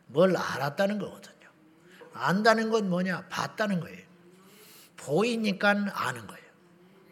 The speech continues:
본 사람을 무슨 수로 설득을 합니까? 내가 그걸 봤다는데, 거기에 분명히 뭐가 있다는데,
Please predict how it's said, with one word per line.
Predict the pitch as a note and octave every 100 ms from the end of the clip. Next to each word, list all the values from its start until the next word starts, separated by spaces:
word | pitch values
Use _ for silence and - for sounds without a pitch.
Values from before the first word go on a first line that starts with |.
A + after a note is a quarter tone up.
| - - _ -
본 | F3+ A#3+ A#3+
사람을 | A3 A3+ G#3+ G#3+ A3 G3
무슨 | D3 E3+ G3
수로 | F3+ F#3 F3+
설득을 | F3 F3+ F3 B2
합니까? | - - - G#2
내가 | D3 F3
그걸 | D#3+ -
봤다는데, | C3+ D3 D#3 B2 G2+ - - _ _ - -
거기에 | - A3 A#3 A3 -
분명히 | F3+ G#3 A#3 A3
뭐가 | F3+ F#3+ D#3
있다는데, | D3 E3+ C#3+ G#2 G2+ -